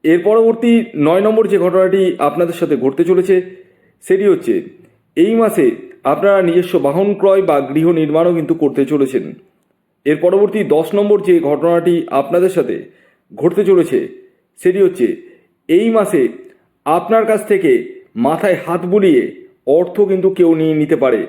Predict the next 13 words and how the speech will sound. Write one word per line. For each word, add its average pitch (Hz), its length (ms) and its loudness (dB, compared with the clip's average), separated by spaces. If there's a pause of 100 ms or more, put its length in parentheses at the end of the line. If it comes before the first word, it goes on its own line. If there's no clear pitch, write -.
(920)
এই 156 160 2
জায়গাটা 185 400 2 (140)
অবশ্যই 180 460 0
খেয়াল 170 200 2
রাখুন, 160 280 0
কাউকে 165 400 0 (200)
টাকা 160 320 0 (120)
পয়সা 160 320 0
ধার 139 340 0
কিন্তু 147 320 -2
দেবেন 120 400 2
না 135 160 -2 (1300)
এবং 190 260 4